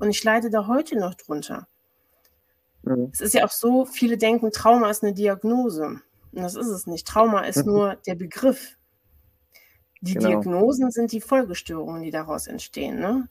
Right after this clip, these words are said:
Speaker 1: Posttraumatische Belastungsstörung zum Beispiel.
Speaker 2: Ja.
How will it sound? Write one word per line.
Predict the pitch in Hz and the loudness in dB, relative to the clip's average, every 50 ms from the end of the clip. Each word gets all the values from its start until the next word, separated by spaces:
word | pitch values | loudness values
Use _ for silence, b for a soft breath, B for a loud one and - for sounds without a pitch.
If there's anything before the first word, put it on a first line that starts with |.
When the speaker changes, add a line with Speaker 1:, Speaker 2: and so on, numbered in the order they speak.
| - - - - _ | -12 -20 -20 -20 _
Speaker 1:
Posttraumatische | - 180 175 - - 175 180 180 185 185 214 202 226 214 | -4 -4 -4 -2 -4 -2 -2 -2 -2 -2 -2 -4 -2 2
Belastungsstörung | 220 226 233 - - - 160 170 - - - - 139 233 240 - | 2 2 2 0 -2 -4 -4 -2 -2 -2 0 0 -2 -4 -6 -6
zum | - - - | -6 -6 -6
Beispiel. | 143 - - - - - - - - 185 - _ - - - _ _ _ _ _ _ _ _ _ _ _ _ _ _ _ B B B B B B B B B B B B B B B B B B _ | -6 -6 -6 -8 -10 -12 -12 -12 -12 -14 -16 _ -18 -18 -18 _ _ _ _ _ _ _ _ _ _ _ _ _ _ _ B B B B B B B B B B B B B B B B B B _
Speaker 2:
Ja. | 120 120 - | 6 8 8